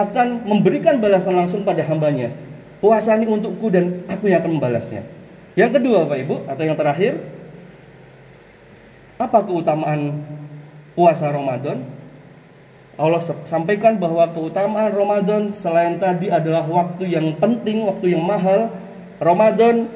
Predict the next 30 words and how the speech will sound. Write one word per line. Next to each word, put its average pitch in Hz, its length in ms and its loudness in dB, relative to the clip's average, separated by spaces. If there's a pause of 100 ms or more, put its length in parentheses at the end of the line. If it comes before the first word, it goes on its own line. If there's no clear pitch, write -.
(180)
di 156 80 -4
saat 180 320 0
Ramadan 208 480 2
adalah 175 280 2
waktu 220 440 2
untuk 202 80 -2
Allah 196 200 2
memberikan 196 520 0 (400)
gerasi. 180 440 4 (1200)
Apa 151 240 0
itu 185 120 2
gerasi? 170 440 0 (1300)
Gerasi 156 360 2
adalah 180 440 4 (520)
ampunan, 180 600 2 (600)
ya. 170 240 2 (520)
Gerasi 170 400 2
adalah 180 320 0
ampunan, 185 560 0
maghfirah. 208 640 2 (1120)
Kalau 233 320 2
misalnya 226 480 2
kita 220 220 0
tahu 226 180 4
tanggal 202 300 2
tujuh 170 260 -2
belas 175 240 2
Agustus 175 560 -2
itu 226 80 -2
adalah 190 560 2